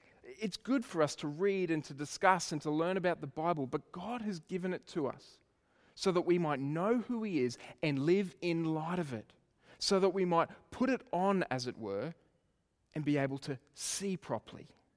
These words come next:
A-, and this is actually what Jesus says multiple times in this passage.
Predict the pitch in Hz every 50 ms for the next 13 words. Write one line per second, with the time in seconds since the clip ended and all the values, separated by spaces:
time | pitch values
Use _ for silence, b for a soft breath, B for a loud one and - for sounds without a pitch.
0 | _ _ _ _ _ _ _ _ _ _ B B B B B B B B B B
1 | - 190 - 196 196 208 247 - - 285 233 - - 175 185 - - 170 156 147
2 | 151 - 147 135 156 160 156 147 143 131 - - - 196 165 139 131 127 B B
3 | B B - 143 143 151 165 185 208 214 202 - - - 151 - - - 151 143
4 | 135 127 123 - - 143 139 135 135 127 - - 127 117 110 - - - - -
5 | -